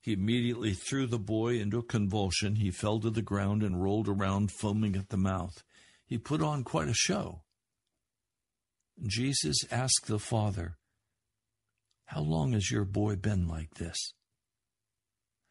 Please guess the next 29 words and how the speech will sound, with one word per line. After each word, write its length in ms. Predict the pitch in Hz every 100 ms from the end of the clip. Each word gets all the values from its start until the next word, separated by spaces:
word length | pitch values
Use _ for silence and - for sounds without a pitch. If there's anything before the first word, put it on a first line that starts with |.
| _ -
"From 220 | 95 -
childhood," 680 | - 117 101 90 - 90 -
he 140 | 85
answered. 480 | 80 80 - 87 - _ _ _ _ _ _ _ - -
"It's 200 | - 95
often 380 | 117 117 120 110
thrown 280 | 110 123 117
him 120 | 113
into 200 | 113 110
the 120 | 101
fire 480 | 92 127 117 120 120
or 180 | - 98
water 440 | 107 107 117 117
to 80 | 104
kill 300 | - 131 98
him. 320 | 90 85 80 - _ _ _ _ _ _ _ -
But 160 | 117
if 200 | 120 110
you 120 | 147 160
can 220 | 160 123
do 220 | 135 147
anything, 420 | 139 120 127 117
take 360 | - 165 160 -
pity 320 | - 131 123
on 200 | 107 104
us 200 | 107 -
and 140 | 101
help 380 | 95 131 117 -
us." 380 | 90 76 -